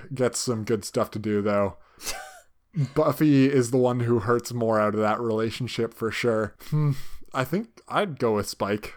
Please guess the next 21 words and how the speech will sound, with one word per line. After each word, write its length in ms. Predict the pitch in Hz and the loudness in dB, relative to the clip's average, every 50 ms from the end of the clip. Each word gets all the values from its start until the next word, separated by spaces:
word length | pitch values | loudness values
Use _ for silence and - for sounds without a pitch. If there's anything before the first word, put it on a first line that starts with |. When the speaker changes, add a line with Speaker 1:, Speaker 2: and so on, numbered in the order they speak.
| - - | -10 -6
Speaker 1:
unless 220 | - 214 214 220 226 | -2 2 4 4 4
Speaker 2:
Yeah, 60 | 226 | 4
I 20 | 220 | 4
Speaker 1:
there's 100 | 220 220 | 4 4
a 20 | - | 2
Speaker 2:
don't 100 | 214 - | 0 0
Speaker 1:
better 220 | 117 110 120 117 110 | 0 2 2 2 2
alternative. 600 | 104 107 - 113 123 127 117 101 104 101 98 - | 2 0 0 -2 -2 -2 -2 -2 -2 -4 -2 -2
Speaker 2:
No, 240 | - - - 214 | 0 2 2 4
I 60 | 233 269 | 2 2
don't 120 | 320 349 | 2 2
think 180 | 370 381 359 320 | 2 2 2 4
there 140 | 302 220 | 2 4
is, 560 | 185 185 185 185 185 175 165 160 - - - - | 4 4 4 4 2 2 0 -4 -6 -10 -12 -8
Speaker 1:
Riley 440 | 156 139 127 135 143 160 151 143 139 | -4 2 4 4 4 4 4 2 2
Speaker 2:
'cause 140 | - 101 113 | 0 0 0
Speaker 1:
gets 180 | 117 107 - - | -4 -4 -6 -4
fucked 340 | - 143 135 - 233 220 | 0 2 2 2 2 2
up. 200 | 165 147 - - - | 2 2 4 4 4
Speaker 2:
<laughs> 1200 | 170 - - - - - - - - - - - - - - - - - - - - - - - | 4 4 4 2 -2 -4 -6 -8 -8 -8 -6 -6 -6 -6 -6 -6 -8 -8 -10 -10 -10 -10 -10 -10
Poor, 640 | - - - - 330 320 339 370 392 403 415 415 415 | -10 -12 -6 0 2 4 4 4 4 4 2 2 0